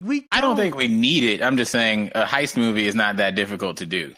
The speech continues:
Speaker 1: It's not, which is why it doesn't need to be
Speaker 2: There are
Speaker 1: Set It
Speaker 2: really
Speaker 1: Off.
Speaker 2: good heist movies out there.
Speaker 1: You could just do a heist movie with black women. It doesn't need
Speaker 2: You
Speaker 1: to
Speaker 2: for sure could.
Speaker 1: You could
Speaker 2: I
Speaker 1: just,
Speaker 2: agree with that. You
Speaker 1: you
Speaker 2: know
Speaker 1: could
Speaker 2: what? I
Speaker 1: do
Speaker 2: agree with that completely. Make a heist movie that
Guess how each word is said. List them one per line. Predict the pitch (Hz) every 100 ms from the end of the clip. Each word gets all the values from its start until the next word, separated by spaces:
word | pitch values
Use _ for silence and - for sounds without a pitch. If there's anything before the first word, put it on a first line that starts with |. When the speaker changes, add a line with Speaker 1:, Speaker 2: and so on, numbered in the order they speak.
| -
Speaker 1:
It's | 202 -
not, | 190 220 147
which | 156
is | 180 151
why | 170
it | 175
doesn't | 165 160
need | 170 151
to |
be | 139
Speaker 2:
There | 135
are |
Speaker 1:
Set | 127
It | 113
Speaker 2:
really | 120 110
Speaker 1:
Off. | 107
Speaker 2:
good | 104
heist | 110 104
movies | 107 95 92
out | 95 87
there. | 71 58 -
Speaker 1:
You | 190
could | - 220 170
just | 170 143
do | 170 156
a |
heist | 143 175 165
movie | 170 147
with | 139 123
black | 156 165 165
women. | 143 110 -
It | 143
doesn't | 175 165 147 151
need | 175 139
Speaker 2:
You |
Speaker 1:
to | 170
Speaker 2:
for | - 117
sure | - 143 135
could. | - 95 87 - -
Speaker 1:
You | 180 226
could | 226
Speaker 2:
I | 165
Speaker 1:
just, | 208
Speaker 2:
agree | -
with | -
that. | 90
You |
Speaker 1:
you | 139
Speaker 2:
know | 151
Speaker 1:
could |
Speaker 2:
what? | 165 147
I | 151
Speaker 1:
do |
Speaker 2:
agree | 127 117
with | 101
that | 101 -
completely. | 95 104 92 95
Make | 120 165
a |
heist | 139 139 123
movie | 123 120
that | 110